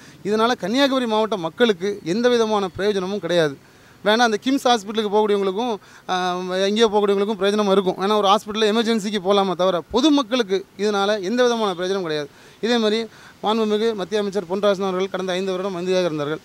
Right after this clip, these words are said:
அதில், அதாவது குறிப்பாக வடக்கு சார்ந்த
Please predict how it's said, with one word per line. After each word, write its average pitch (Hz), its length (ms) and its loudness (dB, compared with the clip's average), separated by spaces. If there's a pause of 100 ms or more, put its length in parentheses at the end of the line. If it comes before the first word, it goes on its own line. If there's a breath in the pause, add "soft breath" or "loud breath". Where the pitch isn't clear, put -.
(300 loud breath)
அதில், 226 340 0 (200)
அதாவது 185 600 0 (180)
குறிப்பாக 214 480 2 (120)
வடக்கு 208 300 0
சார்ந்த 208 340 0